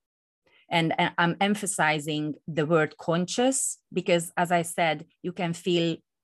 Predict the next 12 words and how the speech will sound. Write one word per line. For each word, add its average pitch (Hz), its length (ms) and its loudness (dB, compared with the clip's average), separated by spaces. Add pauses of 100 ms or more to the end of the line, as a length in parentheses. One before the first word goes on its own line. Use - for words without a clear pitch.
so - 340 0
many 185 200 0
things 156 460 -6 (200)
subconsciously. - 1120 -4 (400)
But 160 280 4 (120)
if 175 200 2
you 185 120 4
do 220 240 4
not 202 200 2
know 165 260 2
consciously, 220 840 0 (220)
why 180 720 4